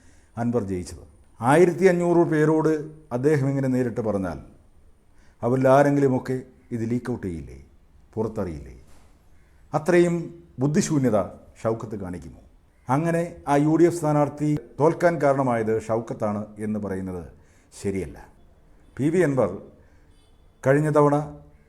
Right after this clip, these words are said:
മത്സരിച്ച യു ഡി എഫ് സ്ഥാനാർത്ഥി മരിച്ചുപോയ അദ്ദേഹത്തിൻ്റെ ഭാര്യയെ കാണാൻ ചെന്നപ്പോൾ സ്മിത എന്ന സ്ത്രീ പറഞ്ഞതെന്താണ്? "എൻ്റെ ഭർത്താവിനെ കോൺഗ്രസ് പതാക പുതപ്പിച്ചാണ് യാത്ര അയച്ചത്, ഞാൻ മരിക്കുന്നതുവരെ കോൺഗ്രസ്സുകാരിയായിരിക്കും"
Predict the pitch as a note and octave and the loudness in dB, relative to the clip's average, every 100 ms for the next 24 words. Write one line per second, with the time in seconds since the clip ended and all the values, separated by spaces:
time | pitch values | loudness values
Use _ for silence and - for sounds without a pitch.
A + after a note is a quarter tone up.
0 | _ C3 C#3 D3 C#3+ C#3 C#3+ D3+ D3+ B2+ | _ -2 0 0 -2 -2 -2 -2 -2 -2
1 | B2 G#2+ F#2 F#2+ A2+ - C3+ C3 B2+ - | -2 -4 -6 -6 -6 -6 -4 -2 -4 -8
2 | G#2+ A2 B2+ C3 C3 A#2+ A#2 C3 C3+ B2+ | -10 -4 -2 -2 -4 -4 -2 -2 -2 -2
3 | B2 B2 A#2+ G2+ D#2 D2 - - - - | -2 -2 -4 -6 -10 -14 -20 -20 -20 -8
4 | B2+ C3 C3+ C#3 C3+ C3+ C3+ C#3 C3 C3 | -2 2 2 0 -2 -4 -6 -2 -2 -2
5 | C3 C3 C3 - - _ _ _ _ _ | -4 -4 -10 -14 -20 _ _ _ _ _
6 | - C3 F3 D3 D3 D#3+ D#3+ D3+ C#3+ D3+ | -4 2 4 4 4 4 4 0 0 0
7 | D#3 - D3 D3+ D3+ D3 C#3+ - C3 C3+ | 0 -2 0 2 2 2 -2 -2 -2 -2
8 | C3+ C#3 - - - A2 A2 B2 A#2 G#2+ | -2 -6 -10 -20 -6 -2 0 0 0 0
9 | F2 C#2+ - - _ _ _ - A#2 A#2 | -6 -12 -20 -20 _ _ _ -6 -2 -2
10 | A#2+ A#2 A#2+ C3 A2+ G#2+ G#2 G2+ G#2+ G2 | 0 -2 -2 -4 -2 -4 -4 -6 -6 -4
11 | G2+ G2 F#2 F2 D#2+ D#2 | -4 -4 -4 -6 -8 -12